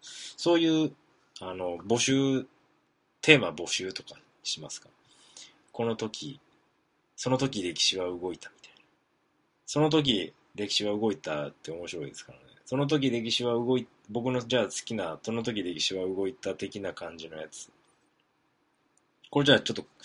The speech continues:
いけるかな？なんかあるかな？その時歴史は動いた。うーん、番組。その時、まあいいや。その時歴史は動いた。その、<laughs> その時歴史は動いたって書き残しても何も思いつかないですね。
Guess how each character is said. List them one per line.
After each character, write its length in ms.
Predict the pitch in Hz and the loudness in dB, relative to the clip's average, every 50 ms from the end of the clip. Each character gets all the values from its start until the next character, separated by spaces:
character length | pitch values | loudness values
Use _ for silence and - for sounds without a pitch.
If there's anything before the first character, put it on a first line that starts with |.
| - - - - - - - - - | -6 -4 -2 -2 -2 -4 -4 -6 -8
い 80 | - 110 | -6 -2
け 180 | - 160 160 156 | 0 2 2 2
る 220 | 143 143 135 135 - _ - | 2 -2 -4 -4 -6 _ -10
か 420 | - - - - - - - - - | -10 -8 -10 -12 -12 -12 -12 -10 -8
な？ 80 | - | -8
な 60 | - | -6
ん 80 | 135 147 | -6 -6
か 120 | 147 - | -6 -6
あ 20 | 90 | -6
る 100 | - 135 | -6 -8
か 100 | - - | -10 -12
な？ 60 | - - - - _ _ _ _ | -14 -16 -20 -20 _ _ _ _
そ 160 | - - - | -8 -6 -2
の 120 | 123 131 135 | -2 -2 -2
時 240 | - 135 113 110 92 | -4 -4 -6 -6 -6
歴 100 | 95 92 | -2 -2
史 160 | - - 95 | -2 -2 -2
は 80 | 92 | -2
動 120 | 110 113 104 | -4 -4 -4
い 60 | 80 | -6
た。 120 | - - - _ _ - | -10 -18 -20 _ _ -12
う 40 | 110 | -12
ー 640 | 110 113 113 113 117 117 117 117 120 120 117 117 120 | -10 -8 -8 -8 -8 -8 -8 -8 -8 -8 -8 -8 -8
ん、 140 | 117 110 113 | -8 -6 -6
番 280 | 120 123 127 131 131 131 | -4 -4 -4 -4 -4 0
組。 320 | 127 135 135 143 143 143 - _ _ _ _ _ _ _ _ _ _ _ _ _ _ _ _ _ _ | 0 2 2 2 0 -4 -8 _ _ _ _ _ _ _ _ _ _ _ _ _ _ _ _ _ _
そ 100 | - - | -6 -4
の 120 | 135 135 | -4 -4
時、 360 | 131 131 131 - - 110 - - | -4 -6 -8 -8 -8 -10 -8 -6
ま 100 | 101 98 | -6 -6
あ 60 | 90 85 | -6 -6
い 60 | - | -8
い 40 | - | -12
や。 100 | - - - _ _ _ _ _ _ _ _ _ _ _ _ _ _ _ _ _ _ _ _ _ _ | -14 -16 -20 _ _ _ _ _ _ _ _ _ _ _ _ _ _ _ _ _ _ _ _ _ _
そ 680 | _ - - - - - - - - - - - - | _ -20 -18 -16 -12 -12 -10 -10 -10 -12 -12 -10 -6
の 120 | 113 117 113 | -6 -4 -4
時 240 | 120 113 107 101 90 | -4 -6 -6 -6 -8
歴 200 | 90 87 - - | -8 -6 -4 -4
史 120 | - 92 | -4 -2
は 80 | 92 90 | -4 -4
動 200 | 92 90 90 87 | -4 -4 -6 -8
い 60 | 85 | -10
た。 180 | - _ - - - _ _ _ _ _ | -12 _ -20 -20 -20 _ _ _ _ _
そ 140 | - - 101 | -12 -8 -6
の、 60 | 82 | -4
<laughs> 720 | - - - - - - 110 82 - _ _ _ _ _ _ | -2 0 0 0 0 -2 -4 -4 -6 _ _ _ _ _ _
そ 120 | - - 135 | -8 -6 -6
の 80 | 156 | -4
時 220 | 160 160 156 123 110 | -4 -4 -4 -2 -2
歴 120 | 101 92 | 0 0
史 140 | - - 95 | 0 0 0
は 60 | 98 | 0
動 160 | 104 107 110 | 2 4 4
い 40 | 107 | 4
た 100 | 92 85 | 4 0
っ 20 | 80 | -4
て 120 | - - | -6 -10
書 180 | - - 101 92 | -6 -4 -4 -4
き 120 | - - | -2 0
残 220 | 110 113 117 113 92 | 0 0 0 0 -2
し 80 | - | -4
て 80 | - 82 | -6 -8
も 60 | 80 | -6
何 200 | 90 98 113 120 | -4 -4 -2 -2
も 120 | 110 92 90 | -4 -4 -4
思 160 | 90 92 92 | -4 -4 -4
い 40 | 90 | -4
つ 60 | - | -4
か 140 | - 98 87 | -6 -6 -8
な 80 | 76 | -8
い 40 | 71 | -8
で 40 | 69 | -10
す 160 | - - - - | -10 -10 -12 -14
ね。 80 | - | -20